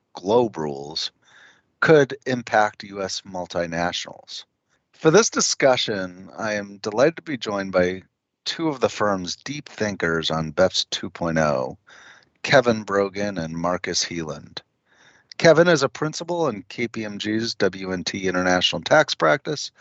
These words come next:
and Marcus is a managing director in K P M G's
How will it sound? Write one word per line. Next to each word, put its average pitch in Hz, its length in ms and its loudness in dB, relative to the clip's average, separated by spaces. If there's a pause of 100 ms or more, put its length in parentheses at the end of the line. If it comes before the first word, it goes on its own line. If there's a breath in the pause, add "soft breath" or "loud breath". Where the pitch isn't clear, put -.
(760 loud breath)
and 131 120 0
Marcus 143 640 2
is 107 140 -8
a 104 80 -8
managing 110 520 -8
director 95 580 -2
in 80 180 -8
K - 220 -8
P - 180 -10
M 95 140 -8
G's 92 400 -6